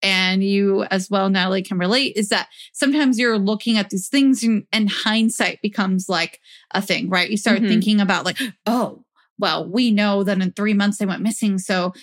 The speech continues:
Speaker 1: that must mean that because they had that, it must mean that." That's an important piece, especially for a case that doesn't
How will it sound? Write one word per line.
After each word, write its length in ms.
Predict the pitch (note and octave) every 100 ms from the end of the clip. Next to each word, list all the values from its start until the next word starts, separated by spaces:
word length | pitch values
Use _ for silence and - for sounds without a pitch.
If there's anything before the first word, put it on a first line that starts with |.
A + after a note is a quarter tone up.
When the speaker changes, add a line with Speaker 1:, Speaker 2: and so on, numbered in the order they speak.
| - -
Speaker 1:
that 320 | G#3 A#3+ A3+
must 260 | G#3+ G3 -
mean 200 | G3 F#3+
that 220 | F#3 -
because 200 | G3 G#3
they 60 | A3
had 200 | G#3 G3
that, 300 | A#3 A#3+ -
it 140 | A3 A#3+
must 220 | G#3 -
mean 180 | G3+ F#3+
that." 200 | C#3+ - _ _ _ _ _ _ _ _ _
That's 280 | C4 D4+ -
an 100 | E4+
important 420 | C4 C#4 B3 A3
piece, 460 | G#3 A#3+ E4 - -
especially 540 | A3 - A3+ - A3+
for 160 | G#3+ G#3
a 60 |
case 340 | F#3 G3+ G#3+ -
that 260 | G3 F3+
doesn't 420 | F#3 F3 G3 G3